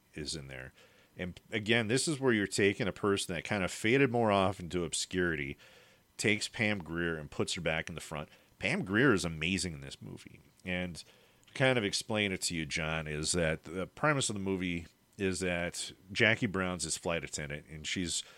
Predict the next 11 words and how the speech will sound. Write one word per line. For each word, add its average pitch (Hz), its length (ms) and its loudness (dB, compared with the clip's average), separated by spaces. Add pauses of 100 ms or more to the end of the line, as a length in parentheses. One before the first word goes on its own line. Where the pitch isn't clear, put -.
(280)
smuggling 107 640 4
money 87 300 -2
for, 92 260 0
like, 85 240 -2
a, 76 320 -2
you 85 100 0
know, 82 160 -2 (460)
an 82 180 2
arms 87 400 -2
dealer, 73 460 -4 (400)
and 82 440 -6